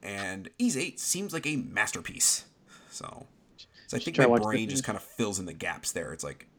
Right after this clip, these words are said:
Speaker 1: "Eh, okay, got it, got it, got it, got it, got it." It's like, yeah, I didn't have to pause each time, uh, a sentence would pop up like I did on the Eva-,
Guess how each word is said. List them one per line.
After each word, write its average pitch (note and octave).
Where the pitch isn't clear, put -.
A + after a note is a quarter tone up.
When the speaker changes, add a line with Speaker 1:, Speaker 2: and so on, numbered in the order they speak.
Speaker 1:
"Eh, B2
okay, C#3
got F2+
it, -
got F2
it, -
got F2
it, -
got E2+
it, -
got F2
it." D#2
It's -
like, E2
yeah, -
I F#2+
didn't F#2+
have G#2+
to -
pause A2
each -
time, F#2+
uh, E2
a G2
sentence D#2+
would E2
pop E2+
up D#2+
like F#2
I F2+
did F2+
on F2+
the F2+
Eva-, F2